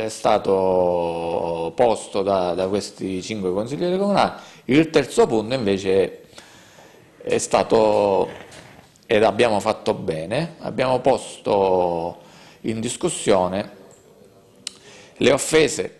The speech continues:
che, eh, arrivano ultimamente sui social a, ai consiglieri comunali, senza fare nome e cognome, eccetera. E abbi-, e que-, questa, questa cosa che noi abbiamo chiesto in Consiglio Comunale,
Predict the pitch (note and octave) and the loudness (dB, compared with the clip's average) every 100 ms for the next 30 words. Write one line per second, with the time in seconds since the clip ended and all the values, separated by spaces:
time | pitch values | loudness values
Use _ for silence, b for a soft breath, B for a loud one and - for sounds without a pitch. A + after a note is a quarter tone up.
0 | _ - B2 A#2 - - - - F#2 E2+ | _ 0 2 2 -2 -12 -12 -4 -2 -2
1 | E2 F2+ F#2 G#2+ A#2+ G2+ F#2+ F#2 F#2 G2 | -4 -6 -4 0 2 2 0 0 -2 -2
2 | A2 G#2+ A#2 B2+ A2 F#2 F2 C3 C3+ B2+ | -2 -2 0 0 -2 -4 -4 -2 0 2
3 | F#2 F#2 F#2 F#2 - _ _ _ _ _ | 2 2 -4 -6 -12 _ _ _ _ _
4 | - C3 C3 - - - - - D3+ C3 | 0 0 0 -8 -20 -20 -16 -2 0 2
5 | A#2+ G#2 G2+ F#2+ F#2+ F2 D#2+ D2+ E2 G#2 | -2 -2 -2 0 0 -4 -6 -8 -6 -4
6 | G2 F#2 F2+ F2+ - F#2 F#2+ - F#3+ G#3 | -4 -2 -2 -4 -6 -6 -6 -2 -2 2
7 | G#3+ D3 F#2+ - - - - B B B | 2 2 0 -8 -8 -10 -12 B B B
8 | B B _ D#3+ F#3+ A#2+ C3 D#3+ - - | B B _ 2 4 2 0 -2 -2 -14
9 | - - - F3+ - G3 G#3+ - F3+ C#3+ | -10 -10 -2 -2 2 2 2 2 0 0
10 | - F#3+ - C3+ D#3 D#3+ C3 A#2+ C3 C3+ | 0 0 2 2 4 2 0 -2 0 2
11 | A2 B2+ A#2 B2 C3 A#2 G#2 G#2 B2 A2+ | 2 2 2 0 0 -2 -4 -4 -2 -2
12 | G2+ G2+ G#2 F#2+ E2+ F2 | 0 0 0 -2 0 -2